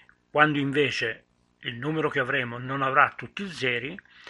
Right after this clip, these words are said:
dovremo applicare la formula di rappresentazione che, capite,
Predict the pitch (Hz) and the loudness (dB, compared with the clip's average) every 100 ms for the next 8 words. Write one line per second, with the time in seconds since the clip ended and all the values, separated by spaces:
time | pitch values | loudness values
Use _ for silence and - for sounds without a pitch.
0 | - - 196 208 147 120 117 120 _ - | -20 -6 0 4 4 2 -6 -10 _ -20
1 | _ _ _ _ _ _ 170 - 233 220 | _ _ _ _ _ _ 6 6 0 4
2 | 131 135 139 - 156 147 143 135 127 135 | 4 4 0 2 0 2 -2 -2 -6 -6
3 | 120 139 151 139 - 143 131 135 - 160 | -6 -4 -4 -6 -2 -2 -2 -4 -4 -2
4 | 143 - _ _ _ _ _ _ - 160 | -2 -4 _ _ _ _ _ _ 0 0
5 | 160 143 123 151 180 | 2 -2 2 2 2